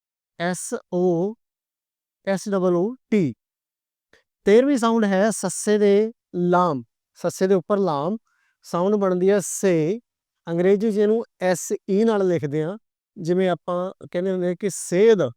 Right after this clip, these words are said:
ਸੇਧ ਲਓ, ਠੀਕ ਹੈ, ਸੇਧ, ਐਸ ਈ ਡੀ ਐਚ। ਚੌਦਵੀਂ ਸਾਊਂਡ ਹੈ ਸੱਸੇ ਦੇ ਉੱਪਰ ਹੋੜਾ,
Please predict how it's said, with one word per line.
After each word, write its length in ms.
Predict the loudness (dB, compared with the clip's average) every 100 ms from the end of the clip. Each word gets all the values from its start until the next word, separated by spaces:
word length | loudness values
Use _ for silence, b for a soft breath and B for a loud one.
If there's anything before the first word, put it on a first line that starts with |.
| _ _ _ _ _ _
ਸੇਧ 400 | -8 2 4 6
ਲਓ, 260 | 4 2 -2 _ _ _ _ _ _ _
ਠੀਕ 180 | -4 -4
ਹੈ, 100 | -4 -10 _ _
ਸੇਧ, 400 | -16 -2 4 4 2 -8 _ _ _ _ _ _ _ _ _ _
ਐਸ 340 | -2 -2 -4 -8 -2
ਈ 500 | 2 4 2 2 -2 -8 _ _ _ _ _ _ -12 -6
ਡੀ 360 | 2 4 6 4
ਐਚ। 280 | 2 -4 -18 _ _ _ _ _ _ _ _ _ _ _
ਚੌਦਵੀਂ 380 | -2 2 2 0
ਸਾਊਂਡ 280 | 0 0
ਹੈ 200 | 0 0
ਸੱਸੇ 520 | -2 -4 -6 -2 0 2
ਦੇ 200 | 2 0
ਉੱਪਰ 500 | -4 -8 -4 -4 -2
ਹੋੜਾ, 420 | 2 2 2